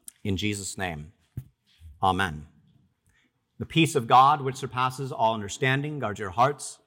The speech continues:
and your minds through Jesus Christ our Lord. Amen.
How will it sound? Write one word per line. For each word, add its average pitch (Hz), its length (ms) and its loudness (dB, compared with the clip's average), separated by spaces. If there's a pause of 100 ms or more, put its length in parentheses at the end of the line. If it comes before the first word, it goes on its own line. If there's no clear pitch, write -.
and 101 140 -4
your 101 120 -2
minds 135 520 2
through 113 220 -6
Jesus 113 360 -8
Christ - 480 0
our 110 140 -6
Lord. 85 380 -10 (1000)
Amen. 85 580 0